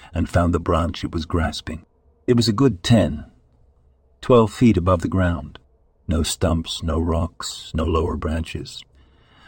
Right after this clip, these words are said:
that it could have been standing on, so it had to be tall to appear there.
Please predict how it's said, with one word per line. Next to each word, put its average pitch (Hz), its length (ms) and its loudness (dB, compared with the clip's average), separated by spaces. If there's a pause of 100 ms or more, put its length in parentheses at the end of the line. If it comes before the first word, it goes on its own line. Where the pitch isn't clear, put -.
(280)
that 98 160 0
it 98 100 -2
could - 160 -2
have 120 100 0
been 95 140 2
standing 87 560 -2
on, 80 360 -8
so 101 200 0
it 90 80 0
had 101 240 0
to 92 80 -8
be 87 140 -2
tall 82 480 -4
to - 180 -8
appear 85 420 -4
there. 78 380 -12